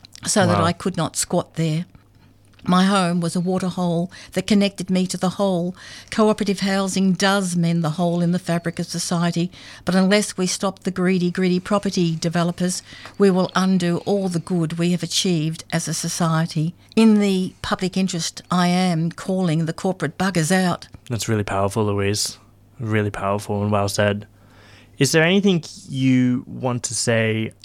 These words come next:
Speaker 2: to the Victorian government and Common Equity Housing Limited, you know, as a whole?
Speaker 1: Well, I definitely would like to say something to the new Premier, uh, Jacinta Allen. Public housing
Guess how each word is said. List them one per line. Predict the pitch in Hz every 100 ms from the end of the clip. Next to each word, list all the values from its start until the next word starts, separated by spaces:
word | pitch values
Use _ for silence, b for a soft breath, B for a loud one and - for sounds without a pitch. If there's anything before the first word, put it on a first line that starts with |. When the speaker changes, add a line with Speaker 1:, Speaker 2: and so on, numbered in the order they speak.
| - - b b b
Speaker 2:
to | - - 117 117 117
the | 110 113
Victorian | 120 - 120 110 104
government | 110 110 110 107 - -
and | 123 113 110 101 -
Common | - 117 107
Equity | 110 104 110 110
Housing | 101 104 107
Limited, | 107 107 104 104 101 - b b b b b
you | 123
know, | 107 120
as | - 120
a | 117
whole? | 117 143 247 - B B B
Speaker 1:
Well, | 214 214 190 185
I | 190
definitely | 185 190 202 196
would | 180 175
like | 175 170 -
to | 175
say | - 165
something | 170 165 170 170
to | 165 175
the | 165
new | 165 170
Premier, | 170 - 170 170 160 165 B B 254
uh, | - 175
Jacinta | 165 165 - 165 180
Allen. | 165 165 165 170 175 _ b b b b b b b b b b
Public | - 202 185
housing | 175 196 185 202 185 151 170 202